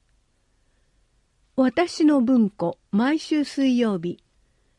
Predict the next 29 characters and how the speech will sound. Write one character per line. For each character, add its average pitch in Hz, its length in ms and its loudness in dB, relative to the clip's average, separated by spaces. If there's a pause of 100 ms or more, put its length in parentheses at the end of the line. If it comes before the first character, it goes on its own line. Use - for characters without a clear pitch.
(340)
八 254 360 -2
月 311 320 -2
三 277 320 -2
十 247 220 0
日、 175 400 -6 (720)
思 254 340 4
い 311 80 2
出 285 160 0
の 254 240 -2
じ 196 100 -4
ゃ 226 120 0
が 247 180 0
い 277 120 2
も 254 140 0
掘 202 180 -4
り。 170 180 -8 (720)
吉 233 320 2
田 277 140 -2
春 247 280 -2
日。 165 300 -8 (800)
若 247 320 -2
藤 214 360 -4
七 226 360 -2
十 185 220 -4
三 202 340 -6
号。 156 340 -12 (1000)
九 330 160 2
月 320 340 0
六 190 180 2